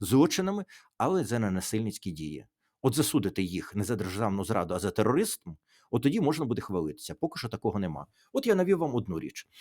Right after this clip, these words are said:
Зараз дуже коротко ще одна подія. От зовсім свіжа, сьогоднішнього фактичного дня, вчора-сьогодні. Суд у Фінляндії відмовив Україні в екстрадиції до нас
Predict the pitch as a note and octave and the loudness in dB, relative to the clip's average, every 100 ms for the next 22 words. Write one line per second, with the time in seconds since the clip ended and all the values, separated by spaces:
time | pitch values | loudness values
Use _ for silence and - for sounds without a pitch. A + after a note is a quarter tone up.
0 | - - A2+ A3+ A3 G#3+ G#3 G#3 A3 G#3+ | -20 -6 2 4 4 2 2 2 4 4
1 | G#3+ G3+ F#3 _ _ - - A#3+ - G2 | 4 -4 -4 _ _ 0 2 4 2 0
2 | F#2+ - A2 F#2+ D#2 - A3 C4+ - A3+ | 0 0 0 0 -4 0 4 4 4 -2
3 | - A#3 G#3 F#2 - B2 D#3 C3 B2 A2 | -2 0 0 0 2 2 2 0 0 0
4 | A#2 - A#2 A#2+ A#2 C3 G2 D#3 B2+ - | 0 -2 0 0 0 0 2 4 4 4
5 | G#2+ G2 F#2 F#2+ - - - - A#3 G3 | 2 2 0 -8 -10 -20 -8 2 6 6
6 | - A2+ C3+ D#3+ D#3 F3+ F3 - - C#3 | 8 8 8 6 4 2 0 -8 -6 2
7 | A3+ D3+ A2+ G2 G2 - - A#2 - A#2 | 4 6 6 6 2 -6 -4 -2 2 2
8 | E3+ D#3+ F3+ - G3 E3+ G2 D#2 F2 F2 | 4 4 2 0 0 0 0 -2 -4 0
9 | G#2+ F#3+ G#3 | 2 2 0